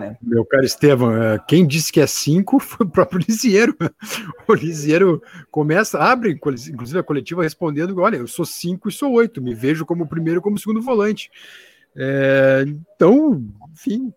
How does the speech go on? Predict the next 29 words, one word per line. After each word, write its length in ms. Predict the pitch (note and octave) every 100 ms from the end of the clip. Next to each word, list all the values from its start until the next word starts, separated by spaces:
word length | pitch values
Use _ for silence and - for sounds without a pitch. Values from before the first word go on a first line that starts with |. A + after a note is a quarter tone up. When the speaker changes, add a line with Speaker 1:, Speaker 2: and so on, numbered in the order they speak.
| _ _ _
Speaker 2:
tudo 140 | A3 A3
bem, 260 | E4 A3+ G#2 - _ -
pode 200 | E3+ -
ser 100 | F#3
oito, 260 | G#3+ -
mas, 360 | C3 A2 G2 -
é, 180 | A#2 C3+
o 160 | G#3 A3+
cara 240 | B3 B3+
que 100 | -
é 20 | D3
oito 420 | B2 B3+ - C#3
não 160 | E3+
tá 120 | G#3+ E3+
impedido 260 | D#3 F3
de 200 | F#3+ C4
jogar 180 | B3+ C4
como 180 | B3 E3+
cinco 320 | - A#3 B3+
também, 280 | - B2+ G#3
né? 80 | D#3
Ainda 180 | A2+ A2
mais 200 | D3 -
se 60 |
jogar 200 | B3 A#3+
com 120 | -
dois 180 | F3 G3
volantes, 400 | E3+ C#3+ F#3 E3
um, 180 | D3